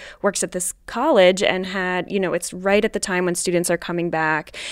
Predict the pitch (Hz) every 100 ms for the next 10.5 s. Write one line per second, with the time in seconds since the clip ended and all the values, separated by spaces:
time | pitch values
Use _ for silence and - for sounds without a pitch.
0 | - - 202 269 277 294 277 233 226 226
1 | - 277 254 233 - 349 381 - 254 220
2 | 190 202 190 - 233 226 196 196 233 277
3 | 285 220 - 220 208 214 202 208 196 220
4 | 196 196 185 175 165 190 - - - 190
5 | 220 269 269 - 226 233 160 165 190 165
6 | - - 190 185 175 170 185 - - 185
7 | 185 180 170 175 - - - - - 175
8 | 165 160 - 185 - _ - - - 202
9 | 208 208 - 185 180 165 - 180 175 -
10 | 175 165 160 160 -